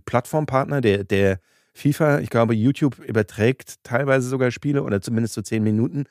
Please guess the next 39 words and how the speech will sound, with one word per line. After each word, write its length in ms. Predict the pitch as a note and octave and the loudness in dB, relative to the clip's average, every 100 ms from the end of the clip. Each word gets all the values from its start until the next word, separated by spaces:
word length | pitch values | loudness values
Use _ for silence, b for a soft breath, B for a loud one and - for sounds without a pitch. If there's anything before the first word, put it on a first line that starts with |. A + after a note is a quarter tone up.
| _ _ _ _ _ | _ _ _ _ _
ähm, 440 | - A#2+ A#2 A2+ A2 | -2 0 2 0 -4
Teaser. 400 | C3+ C3+ C#3+ C3+ _ _ _ _ _ _ _ _ | -2 2 2 0 _ _ _ _ _ _ _ _
Bei 100 | A2+ | -2
TikTok 360 | A2 - D#3 C3 | 0 2 0 2
hab 80 | |
ich 80 | C#3 | 0
zuletzt 300 | - C3+ B2+ | 2 2 4
gesehen, 260 | C#3 B2 B2 | 2 2 2
also 180 | B2 A#2 | 2 0
auf 100 | A2 | 2
meiner 200 | B2 A#2+ | 2 4
For 120 | A#2 | 2
You-Page 460 | A#2+ - B2 A#2+ | 0 0 0 0
haben 140 | G#2+ A#2+ | 0 0
sich 100 | G#2+ | 0
die 240 | A#2+ A2+ G2+ _ _ _ | 0 0 -2 _ _ _
Ex-Nationalspieler 1040 | - C#3 - C#3 - B2 A#2+ B2+ - B2+ A#2+ | -4 -2 2 2 2 4 4 4 2 2 4
gegenseitig 480 | B2+ B2 A2+ A#2+ | 4 4 2 2
die 100 | A#2 | -6
Klinke 300 | A2 C3+ C#3 | -2 0 0
in 80 | G2 | 0
die 100 | F#2+ | 0
Hand 160 | F#2 A2 | 0 0
gegeben, 320 | A2 G#2+ G#2 | 0 0 0
die 60 | A2+ | 2
jetzt 160 | G#2+ | 2
auf 140 | G#2+ - | -2 -4
einmal 260 | A#2+ A2 | 2 4
mit, 140 | G#2+ G#2+ _ - | 4 0 _ -6
äh, 180 | B2+ G#2+ | 0 0
TikTok 420 | - - A#2 - | 0 -2 -2 -2
angefangen 840 | G2+ F#2+ _ _ _ - A2+ G#2+ F#2+ | -6 -6 _ _ _ -8 0 4 4
haben. 240 | F#2+ G2 | 4 2
L-, 280 | A2+ D3+ D3 | 0 -2 2
Lothar 240 | C#3 C#3+ | 4 6
Matthäus, 600 | B2+ A#2+ B2+ A2 F#2+ - | 4 4 4 4 2 -2
äh, 160 | - B2+ | -8 -6
Bastian 420 | B2+ D#3 - C3+ | 0 0 4 2
Schweinsteiger, 680 | A#2+ A#2 A#2 - G2+ G2 | 2 2 2 2 2 2